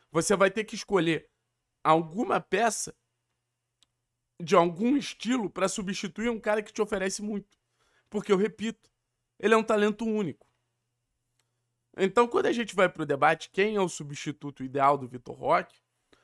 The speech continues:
alguma parte naturalmente vai ficar descoberta.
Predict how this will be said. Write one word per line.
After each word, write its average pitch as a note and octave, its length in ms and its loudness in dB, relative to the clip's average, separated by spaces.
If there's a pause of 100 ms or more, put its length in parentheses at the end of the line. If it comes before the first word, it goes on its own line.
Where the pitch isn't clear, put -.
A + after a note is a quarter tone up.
(140)
alguma A#3 440 4
parte - 540 2
naturalmente A3 760 0
vai G3 140 0
ficar E3 240 -2
descoberta. - 680 -12